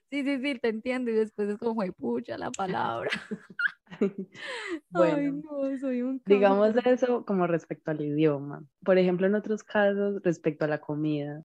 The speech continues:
Speaker 2: también es muy bacano porque, digamos, nosotras que somos colombianas,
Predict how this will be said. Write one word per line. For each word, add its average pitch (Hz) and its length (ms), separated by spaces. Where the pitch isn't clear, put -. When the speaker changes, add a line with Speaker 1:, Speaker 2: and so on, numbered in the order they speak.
Speaker 2:
también 180 320
es 190 140
muy 208 320
bacano 202 600
porque, 160 800
digamos, 175 360
nosotras 170 400
que 202 100
somos 160 240
colombianas, 190 840